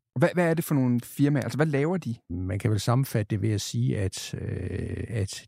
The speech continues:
Speaker 2: de, øh, er aktive inden for bygge- og anlægsbranchen, altså byggesektoren.
Speaker 1: Mm. Politiet, de anholder ham jo så for hvidvask der i november to tusind og toogtyve. H-,
Speaker 2: Mm.
Speaker 1: hvorfor skrider de til, til anholdelse? Hvad er, hvad er, øh, beviserne og sigtelsen på det tidspunkt, kan man sige?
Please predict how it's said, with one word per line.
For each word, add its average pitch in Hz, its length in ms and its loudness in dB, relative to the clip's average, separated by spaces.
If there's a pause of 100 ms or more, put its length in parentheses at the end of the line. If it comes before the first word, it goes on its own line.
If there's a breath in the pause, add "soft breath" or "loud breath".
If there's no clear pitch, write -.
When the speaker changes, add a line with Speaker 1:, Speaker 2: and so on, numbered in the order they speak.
Speaker 2:
de, 92 280 -2 (640)
øh, 87 440 0 (300)
er 104 160 4
aktive 110 380 2
inden 107 120 4
for - 120 0
bygge- 117 260 4
og 98 60 4
anlægsbranchen, 104 760 0 (140)
altså 98 260 0 (420)
byggesektoren. 95 760 0 (100)
Speaker 1:
Mm. 131 160 -6 (800)
Politiet, 196 420 -2
de 185 140 2
anholder 185 260 4
ham 135 80 6
jo 127 60 4
så 165 120 0
for 156 120 -4
hvidvask 165 500 0 (400)
der 156 120 6
i 135 80 4
november 143 320 4
to 160 120 -2
tusind 151 140 2
og 139 60 2
toogtyve. 151 560 0
H-, 143 40 -4
Speaker 2:
Mm. 127 200 2
Speaker 1:
hvorfor 185 300 2
skrider 156 320 2
de 127 120 4
til, 113 500 2
til - 120 -4
anholdelse? 131 540 2
Hvad 143 160 4
er, 147 120 2
hvad 151 140 0
er, 147 280 2
øh, 120 320 0
beviserne 131 600 -2
og 113 160 0
sigtelsen 135 460 -2
på 120 80 -2
det 127 120 -2
tidspunkt, - 340 -4
kan 139 80 -4
man 127 80 -2
sige? 127 140 -6